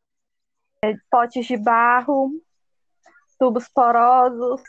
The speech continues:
é, tem também sistemas com garrafas pets, é, as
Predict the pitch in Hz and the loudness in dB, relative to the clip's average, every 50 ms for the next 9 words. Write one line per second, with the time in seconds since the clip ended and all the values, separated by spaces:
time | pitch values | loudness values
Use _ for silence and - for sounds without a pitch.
0 | _ _ _ _ _ _ _ _ _ _ _ _ _ _ _ _ _ _ _ _ | _ _ _ _ _ _ _ _ _ _ _ _ _ _ _ _ _ _ _ _
1 | _ _ _ _ - 277 240 226 220 226 226 - - 269 240 240 240 240 254 233 | _ _ _ _ -4 0 2 2 2 2 2 2 2 2 2 2 2 0 0 0
2 | 226 233 226 233 233 233 - 247 233 - 262 233 233 233 240 240 247 247 - - | 0 0 0 0 -2 -6 -8 -10 -6 -2 -2 -2 0 0 -2 -2 -4 -4 -6 -6
3 | 262 233 233 240 240 247 226 226 233 233 - 233 240 - _ - 240 220 226 233 | -4 -4 -2 -2 0 0 0 0 0 0 -2 -4 -4 -6 _ -2 2 2 4 4
4 | 247 254 247 - - - 262 262 - _ _ _ _ _ _ _ _ _ _ _ | 2 2 0 -4 -8 -8 -8 -8 -10 _ _ _ _ _ _ _ _ _ _ _
5 | _ _ _ - - 226 226 226 226 214 220 220 226 240 | _ _ _ -4 0 2 2 4 4 2 2 0 -2 -4